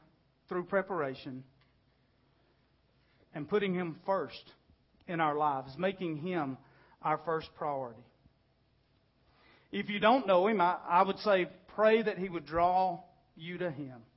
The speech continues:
that you would come to know Him, invite Him in. And then I think if we do this,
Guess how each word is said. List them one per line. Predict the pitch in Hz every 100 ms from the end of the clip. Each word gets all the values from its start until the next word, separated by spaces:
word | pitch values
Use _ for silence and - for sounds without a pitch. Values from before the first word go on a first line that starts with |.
| _ _ _ _ _ _ -
that | 160
you | 196
would | 175 -
come | 196 190 190
to |
know | 185 147
Him, | 143 143
invite | 147 143 165 170
Him | 156 156
in. | 147 135 - - _ _ _ _ _ _ _ _ _ _ _ _ _ _ _ _ _ _ _ _ _
And | 175 190
then | 214
I | 208
think | 233 262 233
if | 196 190 196
we | 185 254
do | 240 240 202
this, | 190 208 139